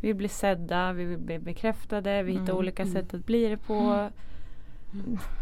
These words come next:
Speaker 1: Vi blir sårade, vi hittar en strategi för det. Alltså, vi
Speaker 2: Mm.
Speaker 1: lägger på så mycket.
Speaker 2: Mycket lager, ja.
Speaker 3: Mm.
Speaker 1: Ja.
Speaker 2: Mm.
Speaker 1: Och det påverkar oss såklart.
Speaker 2: Mm.
Speaker 1: Och det är det här jag säger, det är logiskt.
Speaker 3: För
Speaker 2: Mm.
Speaker 3: dig är
Speaker 2: Ja,
Speaker 3: det.
Speaker 2: det är logiskt.
Speaker 1: Ja, men för
Speaker 3: För,
Speaker 1: mig
Speaker 3: för
Speaker 1: är det.
Speaker 3: Louise är det, ja.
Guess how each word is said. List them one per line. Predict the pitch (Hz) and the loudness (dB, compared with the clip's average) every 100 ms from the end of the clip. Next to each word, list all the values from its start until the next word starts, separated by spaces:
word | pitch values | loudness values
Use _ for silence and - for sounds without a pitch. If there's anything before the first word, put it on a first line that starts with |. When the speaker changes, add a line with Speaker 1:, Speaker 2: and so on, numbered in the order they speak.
| - - - | 0 -2 -4
Speaker 1:
Vi | - - 220 | -4 2 4
blir | 208 220 | 6 4
sårade, | - 220 202 202 202 196 | 6 6 6 6 6 4
vi | 196 | 4
hittar | 202 190 | 0 0
en | 190 | 0
strategi | 190 - - 196 | -2 -2 -2 -2
för | 190 | 0
det. | 180 214 190 | 2 2 2
Alltså, | 196 | 0
vi | 202 220 | 2 2
Speaker 2:
Mm. | 190 | 4
Speaker 1:
lägger | 226 226 220 | 4 4 2
på | 233 | 2
så | 226 - 269 269 240 - | 0 0 4 6 4 2
mycket. | 190 185 | -2 0
Speaker 2:
Mycket | 196 - 175 | 0 2 2
lager, | 175 175 170 - - | 0 -2 -2 -4 -6
ja. | |
Speaker 3:
Mm. | 202 180 | -4 0
Speaker 1:
Ja. | 202 170 - - - | 4 2 2 -4 -4
Speaker 2:
Mm. | 196 190 190 | -2 -2 2
Speaker 1:
Och | 214 | 4
det | 202 254 | 4 4
påverkar | - 254 165 294 302 147 | 6 4 4 2 2 -2
oss | - - | -2 -2
såklart. | 185 - 269 - - | 0 2 2 0 -2
Speaker 2:
Mm. | 196 175 175 | 0 0 2
Speaker 1:
Och | 202 | 4
det | 220 | 6
är | |
det | 254 | 6
här | 220 | 6
jag | 277 | 4
säger, | 151 - | -2 4
det | 294 | 6
är | |
logiskt. | 285 302 220 196 - - - - - - - | 6 6 4 0 -6 -8 -8 -10 -8 -8 -6
Speaker 3:
För | - 202 | -2 4
Speaker 2:
Mm. | - | 8
Speaker 3:
dig | 240 220 | 8 8
är | 214 | 8
Speaker 2:
Ja, | |
Speaker 3:
det. | 226 | 10
Speaker 2:
det | 262 | 10
är | 370 | 10
logiskt. | 208 117 175 | 8 6 10
Speaker 1:
Ja, | 277 | 12
men | 302 | 12
för | 320 | 12
Speaker 3:
För, | 294 | 10
Speaker 1:
mig | 370 415 | 12 12
Speaker 3:
för | 240 | 12
Speaker 1:
är | |
det. | 190 180 | 8 8
Speaker 3:
Louise | 180 196 - | 6 2 0
är | |
det, | - | 4
ja. | 226 214 | 4 4